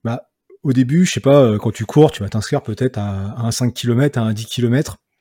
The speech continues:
Tu vas trouver ça peut-être difficile, tu vas le finir, tu vas être content de l'avoir fini.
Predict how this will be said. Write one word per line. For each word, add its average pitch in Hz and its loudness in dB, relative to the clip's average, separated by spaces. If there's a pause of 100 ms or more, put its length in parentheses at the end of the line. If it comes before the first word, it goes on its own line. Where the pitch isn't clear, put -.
(360)
Tu - -8
vas 110 -2
trouver 117 -2
ça 113 -4
peut-être 113 -8
difficile, 131 -2
tu - -4
vas 110 2
le 107 -2
finir, 131 2
tu - -14
vas 104 -6
être - -8
content 123 -2
de 127 2
l'avoir 120 0
fini. 131 0